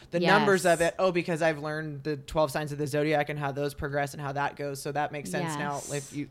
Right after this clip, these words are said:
Speaker 1: these n-, association with five and, you know, so on and so forth.
Speaker 2: Mm-hmm.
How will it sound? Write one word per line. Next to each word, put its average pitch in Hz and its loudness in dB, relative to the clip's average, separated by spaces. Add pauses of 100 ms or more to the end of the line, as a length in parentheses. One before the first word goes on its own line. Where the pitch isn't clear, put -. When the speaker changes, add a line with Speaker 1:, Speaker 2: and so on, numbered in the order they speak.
Speaker 1:
these 143 -4
n-, 143 -8 (340)
association 151 -2
with 143 -6 (120)
five 143 -2
and, 135 -6 (420)
you 139 -8
know, 120 -8 (1160)
so 147 -6
on 131 -6
and 131 -8
so 135 -8
forth. - -12
Speaker 2:
Mm-hmm. 220 2